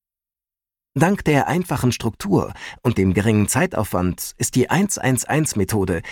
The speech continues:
ein guter Weg, durch Tagebuchschreiben Ihre geistige Gesundheit zu verbessern. Wenn Sie sich etwas mehr Mühe geben wollen,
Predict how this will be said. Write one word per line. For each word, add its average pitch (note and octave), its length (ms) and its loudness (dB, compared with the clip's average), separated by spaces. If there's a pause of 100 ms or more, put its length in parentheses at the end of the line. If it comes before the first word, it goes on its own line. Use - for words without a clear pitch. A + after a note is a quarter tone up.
(220)
ein C3 160 2
guter E3+ 340 2
Weg, B2+ 300 0
durch G2 220 -4
Tagebuchschreiben A2 880 0
Ihre F#2+ 240 -4
geistige A#2 500 -2
Gesundheit G2+ 500 0
zu - 120 -4
verbessern. - 640 -4 (880)
Wenn F#3 160 2
Sie E3 80 4
sich D#3 220 2
etwas C#3 300 0
mehr F#3+ 240 4
Mühe C#3 340 4
geben G#2+ 280 2
wollen, G#2+ 360 2